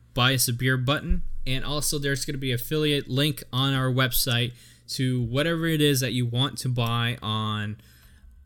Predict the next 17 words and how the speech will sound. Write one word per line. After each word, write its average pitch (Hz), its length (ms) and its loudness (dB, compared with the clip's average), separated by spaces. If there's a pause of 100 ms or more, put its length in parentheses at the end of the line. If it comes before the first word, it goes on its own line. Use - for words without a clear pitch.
Amazon. 113 720 0
So 131 300 0
go 143 160 -2
ahead 147 120 0
and 131 100 -6
click 147 220 -6
on 127 180 -2
that. 139 260 -2 (160)
It 127 80 -2
should 143 180 -4
be 131 120 -2
a 117 40 -2
floating 143 880 -2 (340)
banner 135 460 0
on 123 200 -2
our 117 140 0
website 117 640 -4